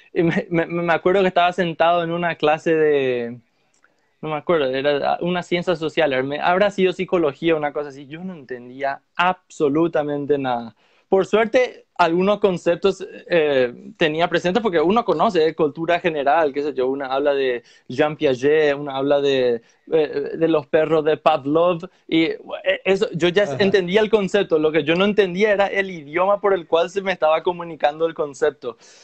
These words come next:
Speaker 1: Eh, entonces ahí más o
Speaker 2: Claro.
Speaker 1: menos descifré la, de-, descifré el idioma, pero, eh, sí, yo fui reclutado ahí por, eh, el maestro Selim Giray, ¿verdad? Que en ese entonces enseñaba en Pittsburgh State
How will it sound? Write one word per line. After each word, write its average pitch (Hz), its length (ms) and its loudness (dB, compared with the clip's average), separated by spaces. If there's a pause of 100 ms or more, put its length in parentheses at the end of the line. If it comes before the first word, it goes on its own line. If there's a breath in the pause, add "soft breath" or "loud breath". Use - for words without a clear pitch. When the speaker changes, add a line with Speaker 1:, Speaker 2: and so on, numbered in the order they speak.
(120 loud breath)
Speaker 1:
Eh, 139 360 2
entonces 165 360 2
ahí 175 220 4
más 202 140 4
o - 40 2
Speaker 2:
Claro. 190 60 -2
Speaker 1:
menos 190 220 4
descifré 170 640 0
la, 160 440 -4
de-, 170 200 2
descifré 170 480 0
el 175 100 -2
idioma, 139 480 -2
pero, 160 380 0 (400 soft breath)
eh, 151 500 2
sí, 214 260 0 (120 soft breath)
yo 233 240 0
fui 330 140 0
reclutado 254 840 2 (340)
ahí 180 680 0
por, 156 760 2
eh, 139 540 0 (100)
el 165 160 0
maestro 165 400 0
Selim 190 680 -2 (140)
Giray, 143 460 0 (540)
¿verdad? 139 220 0
Que 151 180 0
en 143 120 -2
ese 151 120 0
entonces 156 380 0
enseñaba 156 680 0
en 143 120 -6
Pittsburgh 175 400 -2
State 165 320 0